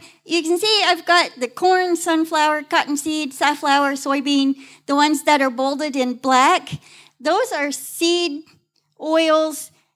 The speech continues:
and, um, these, a lot of people like to fry. The restaurants will fly, fry their foods in soybean oil.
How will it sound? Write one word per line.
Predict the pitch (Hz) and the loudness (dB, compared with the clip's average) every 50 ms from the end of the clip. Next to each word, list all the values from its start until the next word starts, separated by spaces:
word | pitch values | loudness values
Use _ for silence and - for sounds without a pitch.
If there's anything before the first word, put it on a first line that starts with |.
| _ _ - | _ _ -4
and, | 269 269 277 277 269 269 262 262 262 - - - - | 0 2 2 4 4 2 2 0 -4 -6 -14 -10 -4
um, | - 262 262 254 240 226 226 220 233 220 - - - - _ _ _ _ _ _ _ _ _ _ _ _ - | 0 2 2 2 2 0 -4 -8 -12 -14 -16 -20 -20 -20 _ _ _ _ _ _ _ _ _ _ _ _ -4
these, | 254 320 339 370 381 370 359 - - - - - - - 233 _ _ _ _ | 0 0 2 2 0 -2 -4 -6 -8 -8 -10 -16 -20 -20 -20 _ _ _ _
a | - 247 285 | -10 -6 0
lot | 294 294 311 320 | 2 2 2 2
of | 339 - | 2 2
people | - 339 330 330 320 | 2 2 2 2 2
like | 302 285 277 262 - | 2 2 2 2 -2
to | 277 | -8
fry. | 262 - - 285 277 285 285 | -8 -2 0 0 2 2 0
The | 262 254 | -2 -2
restaurants | 247 269 302 349 320 - - 294 247 - - - - | 0 2 2 2 0 -2 -4 -4 -4 -4 -8 -8 -6
will | 240 233 | -6 -6
fly, | 233 - - 285 269 269 262 - 247 | -6 -6 -4 -2 0 0 0 -2 -6
fry | - - - 320 294 285 269 254 254 262 254 262 - 254 | -12 -6 -2 0 2 4 4 2 2 0 -4 -8 -12 -8
their | - 269 254 | -4 -4 -4
foods | 247 254 294 277 269 262 262 | -4 -4 -4 -4 -4 -4 -4
in | 247 240 | -6 -8
soybean | 240 - 294 262 262 262 226 240 277 277 277 269 - | -6 -2 2 2 2 2 2 2 2 2 2 0 0
oil. | 269 277 277 277 277 277 285 | -2 -2 0 2 2 0 0